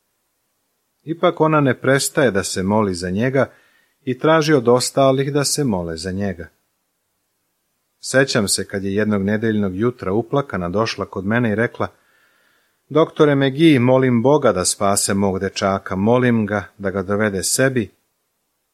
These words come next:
makar morao da ga baci u bolesničku postelju.” U istom trenutku, gotovo preplašena, reka je: „Makar i morao da ga ubije,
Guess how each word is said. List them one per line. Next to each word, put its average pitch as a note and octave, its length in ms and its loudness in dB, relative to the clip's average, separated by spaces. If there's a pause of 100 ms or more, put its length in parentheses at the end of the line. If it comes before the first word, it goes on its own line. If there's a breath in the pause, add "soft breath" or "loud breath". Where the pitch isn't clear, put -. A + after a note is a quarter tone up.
(140)
makar D3 400 -2
morao A#2 380 4
da F#2+ 140 -2
ga F#2 120 -4
baci A2 420 -4
u A2+ 60 -4
bolesničku F#2 720 -8
postelju.” G2+ 580 -6 (1600)
U A#2 180 2
istom D#3+ 340 2
trenutku, D3+ 460 0
gotovo A#2 360 2
preplašena, B2+ 640 -2
reka B2+ 280 0
je: A#2+ 160 2 (440 soft breath)
„Makar D#3+ 320 2
i C#3 60 4
morao D3 320 4
da C3 120 2
ga B2+ 120 0
ubije, B2+ 400 2